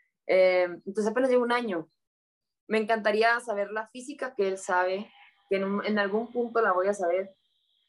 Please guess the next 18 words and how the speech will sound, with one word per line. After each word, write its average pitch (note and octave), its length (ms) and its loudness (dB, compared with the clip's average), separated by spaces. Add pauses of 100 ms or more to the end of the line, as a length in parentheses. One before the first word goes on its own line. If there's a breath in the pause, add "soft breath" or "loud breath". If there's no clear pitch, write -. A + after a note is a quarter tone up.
(140)
pero B3+ 260 4
por B3 140 0
el A#3 100 -2
momento C4 840 0 (680)
creo A#3+ 280 4
que B3+ 380 -2
son A#3+ 320 -14
principios C4+ 920 -2 (760)
que A3 80 2
me A3 120 0
dan G#3+ 180 2
mucha A3+ 340 -6
curiosidad, E3 580 0 (260)
o F3 100 -6
sea, G3+ 440 4 (280)
y G#3+ 100 -8
pregunto A3+ 360 0
mucho. G#3 240 -10